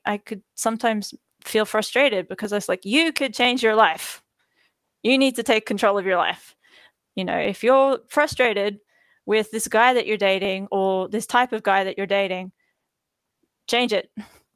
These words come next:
So a lot of my initial ideas about Ami and the fact that Ami in the film goes to all these, like, little shrines and prays was based very directly off of my coworker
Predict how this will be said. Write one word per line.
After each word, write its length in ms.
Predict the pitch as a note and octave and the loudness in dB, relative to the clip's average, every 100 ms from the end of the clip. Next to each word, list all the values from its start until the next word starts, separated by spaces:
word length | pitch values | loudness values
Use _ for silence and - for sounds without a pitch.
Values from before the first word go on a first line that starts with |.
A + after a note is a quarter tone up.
| _ _ _ _ _ _ | _ _ _ _ _ _
So 440 | - G#3 G3+ F#3+ - | -4 0 0 0 -2
a 140 | G3 | -2
lot 200 | G#3 A#3 | 0 0
of 120 | C4+ | 0
my 180 | B3 A#3 | 0 0
initial 640 | G#3 F#3+ G3 G#3 G#3 G#3 G3 | 0 -4 -6 -6 -6 -6 -4
ideas 380 | F#3 F#3+ F#3+ F#3+ | -4 -4 -4 -4
about 260 | F3+ F#3 - | -4 -4 0
Ami 520 | A#3+ A#3 G3 F#3 F#3+ _ _ _ _ _ _ - | 0 0 -6 -10 -12 _ _ _ _ _ _ -6
and 340 | F#3+ F#3 - | -4 -4 -4
the 100 | A3 | -4
fact 200 | G#3+ B3 | -2 -2
that 140 | A3+ - | -2 0
Ami 400 | G3+ A#3 A#3+ A3+ | 0 0 -2 -2
in 160 | G3+ | -2
the 80 | G3+ | -4
film 380 | - C4 C4+ G#3 | 0 0 0 0
goes 220 | G3 F#3+ | 0 -2
to 80 | - | 0
all 120 | G3 | -2
these, 280 | G3 G3 F#3+ | 0 -2 -2
like, 220 | G3+ F#3 - | -4 -6 -6
little 180 | G3 F#3 | -4 -2
shrines 380 | - A#3+ F#3+ | 0 0 0
and 100 | - | -10
prays 520 | - B3 - - G3+ - _ _ _ | -2 0 0 -4 -12 -18 _ _ _
was 260 | G3+ F#3 | -6 -6
based 360 | F3+ G#3 G3 - | -4 -2 -2 -4
very 200 | G3 F#3+ | -2 0
directly 420 | F#3+ G3 - F#3 | 0 0 0 -4
off 500 | - F#3+ - - - _ | 2 0 0 -12 -20 _
of 440 | - F3+ F3+ - _ _ _ | 0 0 -2 -12 _ _ _
my 180 | - F#3 | -8 -8
coworker 460 | - A3 F3+ - | -2 -2 -2 -6